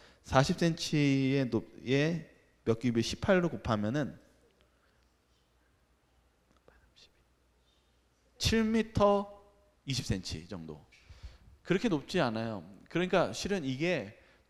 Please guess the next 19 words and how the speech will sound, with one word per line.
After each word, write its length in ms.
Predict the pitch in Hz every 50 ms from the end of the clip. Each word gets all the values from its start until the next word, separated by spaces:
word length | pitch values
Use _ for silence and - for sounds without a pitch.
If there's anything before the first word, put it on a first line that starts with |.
| _ _ -
주석가들도 560 | - - 131 180 180 - 180 160 165 165 156
뭐라 160 | 131 120 123
하냐면 200 | 120 135 151 160 -
천장을 460 | - - - 359 330 285 269 277 285
받치는 420 | 277 196 175 - - 220 214 214 202
그런 560 | - 170 180 180 180 180 175 175 170 170 165
용도는 380 | 147 151 160 160 160 165 156 120
아니었을 380 | 101 104 107 104 95 - 101
것이다. 220 | - 87 - - 104
그러니까, 280 | 107 131 117 98 - - - - - - - - - - _ _ _ _ _ _ _ _ - - _ _ _ _ _ _
그러니까 460 | - - 143 147 147 151 170 156 - - - - - - - -
건축물에 760 | - 139 135 143 147 - - 214 202 196 190 185 180 175 165
있어가지고 500 | 151 - - 156 143 151 143 147 147 143
뭘 240 | 123 156 170 170 170
막 160 | 151 - -
받치는 720 | - - 127 117 - - - - - - 214 214 202 190 185
용도가 360 | 165 156 156 151 151 147 120
아니라, 200 | 113 117 101 87 101
왜냐면 480 | 117 127 147 156 175 185 160 110 92